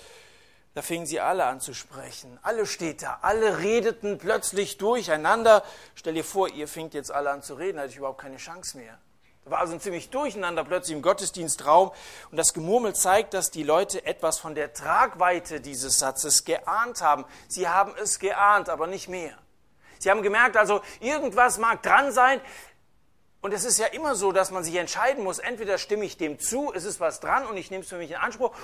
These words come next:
oder es empört mich. Und es werden solche und solche da gewesen sein, einige, die überhaupt nicht einverstanden waren mit dem, was er da sagt, was er sich anmaßt, und solche, die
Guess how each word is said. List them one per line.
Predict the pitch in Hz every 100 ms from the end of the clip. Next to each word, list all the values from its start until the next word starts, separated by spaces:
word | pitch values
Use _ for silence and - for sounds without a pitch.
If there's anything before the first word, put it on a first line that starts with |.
| -
oder | 202 247 247 226
es | -
empört | - 190 - - 302 294 294
mich. | 208 240 - - - - _ _ _ -
Und | 170
es | 170 160
werden | 185 165
solche | 160 220 220
und | 202 185
solche | 185 220 160
da | 139 135
gewesen | 135 131 139 131
sein, | 127 135 135 131 - - -
einige, | - 139 151 147 131 135 135 123
die | 135
überhaupt | 143 175 156
nicht | 135
einverstanden | 131 123 131 - 123 120 123
waren | 131 127
mit | 123 127
dem, | 131
was | 123 117
er | 127
da | 123
sagt, | 120 147 151
was | 139 -
er | 139 143
sich | 139 127 - -
anmaßt, | 175 180 165 175 202 220 - - - - -
und | 160 147
solche, | 156 175 190 180
die | 131 151 160 151